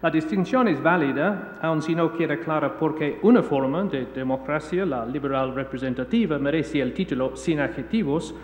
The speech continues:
y las demás no. Y probablemente tuve razón en asumir que en años recientes la democracia liberal y representativa, sin adjetivos,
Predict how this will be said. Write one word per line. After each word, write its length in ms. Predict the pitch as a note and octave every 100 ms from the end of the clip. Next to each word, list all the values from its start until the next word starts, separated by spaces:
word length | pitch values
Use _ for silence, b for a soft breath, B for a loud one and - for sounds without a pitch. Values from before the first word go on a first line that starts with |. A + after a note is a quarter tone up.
| B -
y 80 | C3+
las 180 | C3+
demás 380 | C#3+ C3+ A#2 -
no. 500 | D#3+ D#3 - - - B B B B
Y 80 | F#3
probablemente 460 | A#3+ B3+ A#3 A3 G3
tuve 220 | G#3+ F#3+
razón 600 | E3+ C#3+ A#3+ G#3 G3 -
en 120 | E3
asumir 680 | E3 F3 - E3+ F#3 A#3 G3
que 140 | -
en 80 | D#3+
años 320 | F3+ F3 D#3
recientes 760 | D#3 D3 A#3+ A#3 - C#3+ D3 -
la 120 | D#3
democracia 500 | E3 G#3+ G#3 G3 -
liberal 500 | D#3 D3+ D#3+ G3 G3+ F#3
y 40 |
representativa, 1080 | E3+ E3+ - D3 C3+ B2+ G#3+ G3+ D#3 F#3 -
sin 300 | - D3+ C#3
adjetivos, 760 | C#3+ D3 C#3 G#3+ E3 C#3+ C#3+